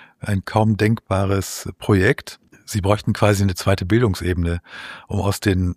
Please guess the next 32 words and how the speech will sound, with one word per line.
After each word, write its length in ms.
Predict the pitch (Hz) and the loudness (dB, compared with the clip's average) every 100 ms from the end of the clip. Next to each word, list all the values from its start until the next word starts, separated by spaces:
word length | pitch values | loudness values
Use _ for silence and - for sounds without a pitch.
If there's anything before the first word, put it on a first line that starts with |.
| - | -2
Menschen, 640 | 101 107 113 131 143 147 - _ - | 0 2 0 0 0 -2 -4 _ -4
die 60 | |
hier 100 | 92 | 0
hingekommen 540 | 92 127 143 - 143 139 | 2 0 0 0 0 0
sind 420 | 143 160 - - 107 - | 0 0 -4 -12 -18 -6
oder 160 | 92 85 | -2 0
deren 160 | 85 | 0
Eltern 300 | 85 131 139 | 0 -2 0
hier 80 | 120 | 2
hingekommen 480 | 120 120 - 113 113 | 2 0 0 0 0
sind, 320 | 113 110 107 _ - - - _ - | 0 0 -2 _ -20 -20 -20 _ -2
dann 220 | 110 110 | 2 2
auch 260 | 98 101 - | 2 0 -2
fähige 460 | - 127 117 110 | -2 2 4 4
Demokraten 580 | 110 104 101 - 135 104 | 2 0 -2 -2 -2 -4
zu 160 | - 87 | -4 -4
machen, 320 | 80 85 85 | -4 -4 -2
die 80 | 95 | -2
das 160 | 95 | -2
auch 260 | 101 95 - _ - _ | -4 -8 -12 _ -20 _
mit, 220 | - - - | -12 -8 -6
mit 180 | 95 | -2
Lust 300 | 107 135 - | 2 2 2
und 120 | 107 95 | -2 2
Laune 300 | 98 117 107 | 4 4 2
mitleben, 580 | 120 - 95 98 117 | 0 0 0 2 0
was 200 | 104 - | -2 -4
wir 80 | 104 | -2
hier 120 | 101 | 0
leben 400 | 107 98 107 151 | 0 -2 0 -2
und 220 | 110 104 - | -4 -6 -6
mitmachen, 500 | - 95 85 87 | -4 -4 -4 -6